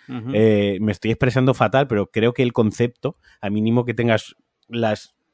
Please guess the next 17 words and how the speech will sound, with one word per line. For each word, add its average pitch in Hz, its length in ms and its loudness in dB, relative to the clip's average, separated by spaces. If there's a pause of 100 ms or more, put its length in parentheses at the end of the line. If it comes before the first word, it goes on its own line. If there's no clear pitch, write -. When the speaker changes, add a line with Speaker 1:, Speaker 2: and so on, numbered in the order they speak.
(100)
Speaker 2:
cuatro 113 320 4
neuronas 110 440 -2
que 113 80 -10
hacen 98 180 -8
falta 104 260 -4
interconectadas, 98 640 -2
se 110 80 -2
puede 98 180 0
llegar 90 160 -2
a 90 40 -4
entender. 85 440 -8 (160)
Speaker 1:
Vale, 110 200 -4
ahí 120 180 -4
Speaker 2:
Que 131 60 2
Speaker 1:
aplicando 139 440 0
empatía, 131 540 -4
¿no? 165 120 -12